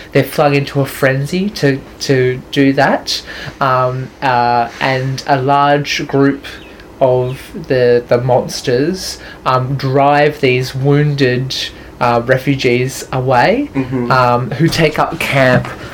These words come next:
Speaker 1: um, outside the city limits, uh, in this old marketplace.
Speaker 2: Ooh.
Speaker 1: So there's now, um, these little tents and some people.
Speaker 2: Now the Liar Grubberoo really wants to go.
Speaker 1: And,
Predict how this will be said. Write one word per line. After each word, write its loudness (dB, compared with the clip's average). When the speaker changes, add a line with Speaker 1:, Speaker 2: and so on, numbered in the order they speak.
Speaker 1:
um, 2
outside 0
the 2
city 0
limits, -2
uh, 2
in 2
this 0
old 2
marketplace. 0
Speaker 2:
Ooh. 2
Speaker 1:
So 0
there's 0
now, 2
um, 0
these 2
little 2
tents -4
and 2
some 0
people. 2
Speaker 2:
Now 2
the -6
Liar 4
Grubberoo 2
really 2
wants -10
to 2
go. -2
Speaker 1:
And, 0